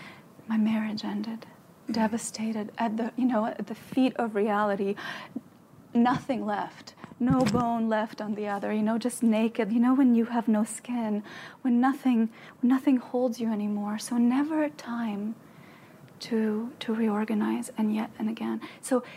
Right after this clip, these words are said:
Speaker 1: what's really interesting is that burning, burned up,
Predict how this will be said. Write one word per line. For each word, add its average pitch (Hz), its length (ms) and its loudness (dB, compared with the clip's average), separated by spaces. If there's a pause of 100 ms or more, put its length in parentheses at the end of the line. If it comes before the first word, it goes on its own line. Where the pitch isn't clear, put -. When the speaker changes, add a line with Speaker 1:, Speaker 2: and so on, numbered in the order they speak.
(140)
Speaker 1:
what's 254 200 -4
really 262 300 4
interesting 247 500 0
is 214 120 -4
that 220 240 -8 (1500)
burning, 226 640 2 (220)
burned 240 320 4
up, - 300 -6